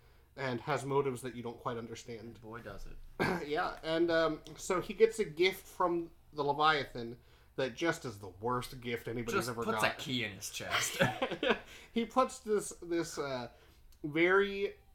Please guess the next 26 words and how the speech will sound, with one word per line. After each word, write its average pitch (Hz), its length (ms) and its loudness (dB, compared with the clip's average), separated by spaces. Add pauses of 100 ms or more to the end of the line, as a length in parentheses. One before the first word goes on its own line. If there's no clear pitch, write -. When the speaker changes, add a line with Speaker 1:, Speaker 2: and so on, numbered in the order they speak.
(180)
Speaker 2:
Saw 147 440 6
trap 135 460 2
looking. 123 400 -4
<laughs> - 60 -10 (220)
Speaker 1:
Yeah, 147 340 0 (160)
it's 185 200 -4
just 214 200 -4
a 160 100 8
really 185 320 0
complicated 160 960 2 (100)
thing 139 360 0 (100)
that 127 300 -6 (600)
pulls 180 300 0
strings 143 360 0
through 131 200 -6
his 113 100 -6
body 117 300 -6
all 113 80 -10
the 123 100 -14
time. 151 240 -2
Speaker 2:
It 120 80 -10
pulls 170 220 -6
on 160 120 2
his 120 180 -4
nerves. 123 760 -2
Speaker 1:
Yeah, 139 280 0